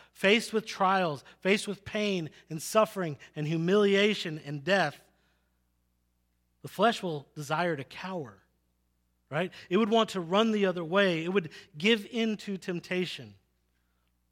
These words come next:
And so what he's praying and what he's urging his friends to pray is that his eyes be kept on the Father, that his heart be kept, like, full of the knowledge of who he is and what he's doing and the victory that he's winning. Ultimately,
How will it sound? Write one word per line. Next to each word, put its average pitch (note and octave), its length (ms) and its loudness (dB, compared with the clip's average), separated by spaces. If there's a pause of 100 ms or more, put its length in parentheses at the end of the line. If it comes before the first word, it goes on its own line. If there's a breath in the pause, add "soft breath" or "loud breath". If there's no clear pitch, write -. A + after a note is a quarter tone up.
(920)
And D#3 80 -8
so D#3+ 120 -12
what F3+ 160 -2
he's G3+ 180 -2
praying E3+ 460 -2
and C3+ 100 -8
what D#3+ 100 0
he's F3+ 200 -4 (260 loud breath)
urging F#3 380 2
his E3 140 -2
friends F3 300 -4
to D3+ 80 -12
pray E3+ 380 0
is C#3 140 -6
that D3 120 -6
his D3+ 220 -8
eyes F3+ 300 0
be D#3+ 100 -10
kept D#3 260 -10
on C3+ 120 -10
the A#2+ 60 -16
Father, G3 580 -4 (240 loud breath)
that D#3+ 100 2
his D#3+ 160 0
heart F#3+ 320 6
be E3+ 80 -4
kept, E3 260 -6
like, D3+ 200 -8
full G3 480 2 (200 loud breath)
of D#3 120 -4
the E3 80 0
knowledge E3 440 4
of D3+ 140 -12 (220 loud breath)
who G#3+ 260 0
he G3 300 -6
is F#3 420 0
and C3+ 220 -8
what F#3+ 240 -2
he's F#3 200 -6
doing F#3+ 360 0
and E3 80 -4
the C#3+ 60 -8
victory F#3 420 -6
that F3+ 160 -2
he's D#3 200 -12
winning. F#3+ 360 -4 (260 loud breath)
Ultimately, F#3+ 680 2